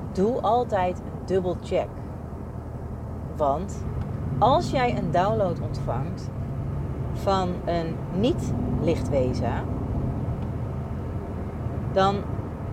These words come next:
is het geen zuivere informatie. Dan is het, ehm,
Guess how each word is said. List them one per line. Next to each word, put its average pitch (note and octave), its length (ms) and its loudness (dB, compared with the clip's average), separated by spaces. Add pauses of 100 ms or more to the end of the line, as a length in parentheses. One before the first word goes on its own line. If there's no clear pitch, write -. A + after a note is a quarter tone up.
(1300)
is B3+ 140 4
het C4 120 2
geen C#4 280 4
zuivere A3 480 6
informatie. G3 720 -2 (1160)
Dan G3 240 4 (100)
is A3 200 4
het, G#3 240 0 (1040)
ehm, F#3 520 4